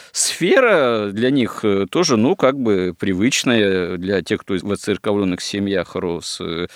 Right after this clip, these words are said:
осуществление религиозных интересов, потребностей,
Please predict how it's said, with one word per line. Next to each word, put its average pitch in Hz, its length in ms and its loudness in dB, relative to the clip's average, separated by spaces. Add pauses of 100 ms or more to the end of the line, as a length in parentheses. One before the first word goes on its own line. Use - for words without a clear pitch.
(200)
осуществление 139 1300 4
религиозных 113 840 2
интересов, 104 640 -2
потребностей, 107 880 -2